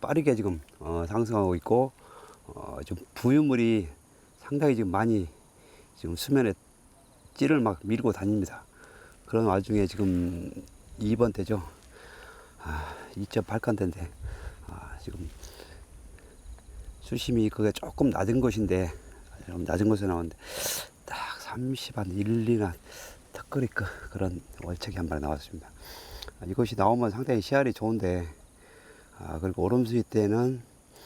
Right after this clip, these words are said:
아, 말수하고 씨알이 같이 받쳐주는 곳인데,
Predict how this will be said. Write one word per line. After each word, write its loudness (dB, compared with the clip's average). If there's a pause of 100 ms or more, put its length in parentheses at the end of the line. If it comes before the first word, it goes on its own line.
(220)
아, -4
말수하고 4
씨알이 2 (400)
같이 -4
받쳐주는 0
곳인데, -2